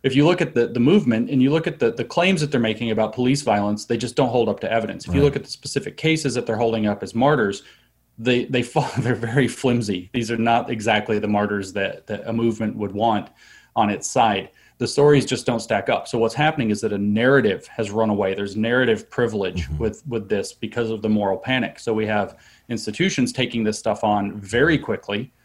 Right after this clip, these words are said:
Speaker 1: I'm hearing more and more from people that it's backfiring where they've taken it on and now they wanna find their way out. It's like, "You, well, you, buddy, you made a deal with the devil. <laughs> He's gonna collect."
Speaker 2: Right.
Speaker 1: And that's
Speaker 2: Right.
Speaker 1: the end of, of this, is that it will in-, infiltrate as many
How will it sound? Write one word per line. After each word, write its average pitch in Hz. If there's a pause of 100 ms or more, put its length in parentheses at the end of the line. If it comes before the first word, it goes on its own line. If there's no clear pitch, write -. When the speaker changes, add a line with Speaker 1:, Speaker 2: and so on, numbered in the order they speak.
(260)
Speaker 1:
I'm 110
hearing 147
more 123
and 113
more 117
from 113
people 107
that 104
it's 113
backfiring 113
where 107
they've 104
taken 110
it 104
on 104
and 101
now 101
they 107
wanna 104
find 107
their 104
way 101
out. 113
It's -
like, 101
"You, 113
well, 113
you, 104
buddy, 107
you 104
made 104
a 101
deal 107
with 104
the 104
devil. 110 (140)
<laughs> -
He's 107
gonna 117
collect." 113
Speaker 2:
Right. - (340)
Speaker 1:
And 117
that's 123
Speaker 2:
Right. 90
Speaker 1:
the 117
end 120 (280)
of, 117
of 110
this, 107
is 110
that 113
it 131
will 123
in-, 120 (220)
infiltrate 156
as 107
many 160